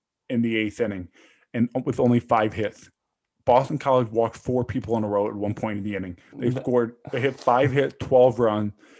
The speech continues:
Speaker 1: a double. Uh, it started off with a home run from Cavadas, which, by the way,
Speaker 2: Was that
Speaker 1: it
Speaker 2: the
Speaker 1: might be the
Speaker 2: Oppo
Speaker 1: be-
Speaker 2: one?
Speaker 1: Um, no, he pulled it to the
Speaker 2: Oh, okay.
Speaker 1: scoreboard. He had two in that game,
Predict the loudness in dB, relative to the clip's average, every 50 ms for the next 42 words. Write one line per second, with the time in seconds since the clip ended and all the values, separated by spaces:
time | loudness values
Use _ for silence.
0 | _ _ _ _ _ _ _ _ _ -6 -6 -6 -4 0 4 6 6 6 4 2
1 | 0 0 0 0 2 2 2 2 0 -2 0 2 4 4 6 6 4 4 2 0
2 | -2 -4 -2 0 0 0 0 0 -2 -4 -6 -6 -8 -8 -8 _ _ -8 -4 -2
3 | 0 0 0 0 -4 -6 -8 -8 -8 -8 -6 -2 0 2 2 2 2 0 -2 -2
4 | -2 -2 -4 -6 -10 _ _ _ _ _ _ _ _ -2 2 2 4 4 6 6
5 | 6 8 6 6 6 6 6 6 6 4 0 -8 -16 _ _ _ _ _ _ _
6 | _ _ _ _ _ _ _ _ -14 -14 -8 -4 -2 0 0 2 2 2 2 0
7 | -2 -2 0 2 2 2 2 -2 -6 _ -6 -4 -2 -2 0 0 0 -2 -2 -4
8 | -6 -8 -10 -10 -6 -2 0 0 0 0 0 0 0 0 0 -2 -2 -4 -4 -4
9 | -6 -6 -8 -8 -8 -8